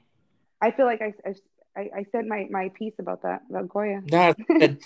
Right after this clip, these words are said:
Speaker 2: Okay, and, uh, let's talk one last question before we take a break. Uh, how do you feel about, uh, the covid, you know, with Gavin Newsom's going back and forth, "Hey, we're gonna open things up, we're gonna close it, we're gonna open things up, or we're gonna close it." It's like,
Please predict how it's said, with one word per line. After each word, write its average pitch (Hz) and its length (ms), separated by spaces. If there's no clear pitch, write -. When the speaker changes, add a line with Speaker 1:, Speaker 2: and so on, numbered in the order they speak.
Speaker 2:
Okay, 143 600
and, 139 140
uh, 135 300
let's 165 140
talk 180 280
one 170 260
last 165 220
question 170 260
before 147 240
we 143 80
take 147 200
a 143 40
break. 135 360
Uh, 139 300
how - 160
do 226 80
you 226 120
feel 220 240
about, 170 400
uh, 147 420
the 160 80
covid, 160 520
you 135 120
know, 139 120
with 127 200
Gavin 151 320
Newsom's 143 440
going 139 260
back 127 260
and 123 100
forth, 131 260
"Hey, 139 220
we're 127 60
gonna 123 120
open 131 280
things 127 200
up, 156 240
we're 151 80
gonna 117 120
close 120 320
it, 107 100
we're 117 60
gonna 113 120
open 120 160
things 120 220
up, 165 280
or 151 40
we're 123 120
gonna 117 80
close 123 340
it." 113 60
It's 117 220
like, 139 300